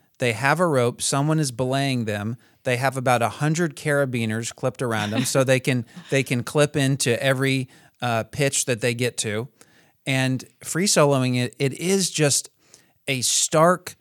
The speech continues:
thing to watch because literally it's ju-, it looks just like a re-,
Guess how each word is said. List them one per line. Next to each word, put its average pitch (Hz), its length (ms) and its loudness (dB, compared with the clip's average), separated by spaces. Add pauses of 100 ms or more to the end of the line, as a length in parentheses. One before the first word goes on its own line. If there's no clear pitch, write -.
(240)
thing 165 420 0
to 139 180 -2
watch 117 600 0
because 143 300 0
literally 151 460 4
it's 139 280 -4
ju-, - 160 -6
it 156 140 -2
looks 165 320 0
just 165 300 -2
like 160 120 2
a 143 60 0
re-, 143 320 -4